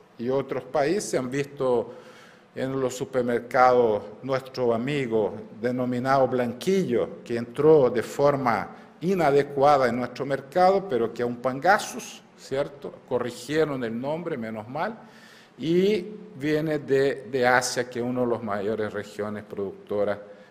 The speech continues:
de Asia. Sacando Asia, acá está la producción que tenemos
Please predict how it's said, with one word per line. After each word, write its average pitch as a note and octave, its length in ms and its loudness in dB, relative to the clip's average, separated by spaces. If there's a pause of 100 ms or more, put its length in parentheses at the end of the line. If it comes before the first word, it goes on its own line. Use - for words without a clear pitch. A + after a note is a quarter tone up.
(120)
de - 100 -8
Asia. - 240 -16 (200)
Sacando G#3 720 4
Asia, F3+ 580 6
acá D3+ 380 0
está C#3+ 720 0 (100)
la A#2+ 180 -4
producción B2+ 760 -2 (960)
que B2 140 -2
tenemos A#2 560 -2